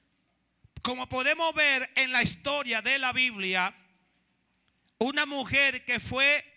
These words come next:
encontrada en qué, en adulterio. Cuando vamos al libro de Juan,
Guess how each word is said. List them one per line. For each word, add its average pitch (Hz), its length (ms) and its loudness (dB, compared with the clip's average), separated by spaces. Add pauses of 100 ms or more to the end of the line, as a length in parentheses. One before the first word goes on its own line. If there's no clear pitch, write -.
(360)
encontrada 262 1120 0 (100)
en 240 240 -4
qué, 285 520 2 (140)
en 226 180 0
adulterio. 247 800 0 (560)
Cuando 240 320 -2
vamos 311 380 -2
al 269 120 -2
libro 277 300 -4
de 254 100 2
Juan, 208 580 -2